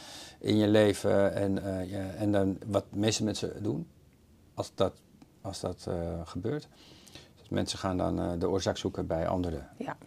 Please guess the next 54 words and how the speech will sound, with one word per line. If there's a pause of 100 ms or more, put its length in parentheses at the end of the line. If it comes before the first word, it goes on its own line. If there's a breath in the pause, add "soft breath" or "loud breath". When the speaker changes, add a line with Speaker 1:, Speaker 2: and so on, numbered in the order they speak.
Speaker 1:
Eh, (120)
van,
ja,
Speaker 2:
Zoeken
Speaker 1:
ik
Speaker 2:
het
Speaker 1:
heb,
Speaker 2:
weer
Speaker 1:
eh,
Speaker 2:
extern. (160)
Speaker 1:
Ja, (440)
maar
eigenlijk, (420 soft breath)
eh,
moet
je
dan
de
oorzaak
zoeken
bij
jezelf.
En
op
het
moment
dat
je
dat
besef
hebt
dat
je
dat
moet
doen, (760 soft breath)
eh,
dat
het
eigenlijk,
eh, (320)
bijna
nooit (760)
aan
de
ander
ligt.
Ja,
dat
klinkt,
eh,
wat (360)
uitgesproken,
maar